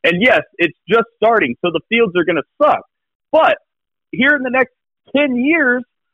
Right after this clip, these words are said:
right, if, if, like I said, if a couple guys per year go over there, then either the P G A Tour has two options. Give, give out guaranteed money or go over and play in the live,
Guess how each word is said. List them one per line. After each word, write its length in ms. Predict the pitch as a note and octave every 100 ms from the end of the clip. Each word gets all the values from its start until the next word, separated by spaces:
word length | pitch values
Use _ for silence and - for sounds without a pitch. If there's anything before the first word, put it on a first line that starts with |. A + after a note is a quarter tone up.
| _ -
right, 300 | A3 G3 G3
if, 100 | A3 G3
if, 140 | G3+ G3 _
like 180 | D#3+ A3
I 120 | C4 B3
said, 120 | D4 F#3+ - -
if 220 | C4+ G#3+ _ _ _ _ -
a 80 | F3
couple 320 | - A#3+ C#4
guys 300 | G#3 A3 G#3 - -
per 160 | A3+
year 320 | G#3 A3 A3 F3
go 240 | F#3+ F#3
over 220 | B3 G#3+
there, 300 | E3+ D#3 C#3+ - _ _ -
then 240 | A3+ F3 -
either 460 | A#3 G#3+ G#3+ F#3 - _
the 80 | E3+
P 160 | D#3+ A#3+
G 120 | A#3+
A 100 | G#3+ -
Tour 200 | A#3 A#3
has 140 | G3 F3 _
two 160 | A3 G#3
options. 420 | A#3+ A#3 B2+ G#2 -
Give, 160 | F3+ G3+ - C3
give 180 | F#3+ A3+
out 240 | A3 F#3+
guaranteed 500 | G#3 G#3+ A3 - A3
money 340 | F3 D#3+ E3 G3
or 380 | F3+ G#3+ G3+ F#3+ _ _ -
go 280 | F3+ G#3 G#3
over 220 | G3+ A3
and 180 | F3+ F3
play 280 | D#3+ E3 G3
in 80 | G#3
the 80 | G#3
live, 360 | G#3 B3+ A3+